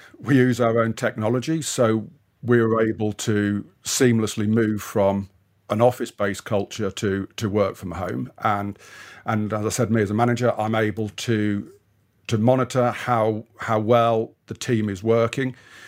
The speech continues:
And with, with our various communication platforms as well, we're, we're able to,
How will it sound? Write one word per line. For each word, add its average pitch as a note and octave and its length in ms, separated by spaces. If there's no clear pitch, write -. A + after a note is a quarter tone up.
And A#2 260
with, A2+ 380
with A#2+ 140
our A2 120
various A#2+ 360
communication B2 640
platforms B2+ 500
as G#2 100
well, A#2+ 260
we're, A2+ 260
we're A2+ 200
able A2+ 240
to, G#2+ 280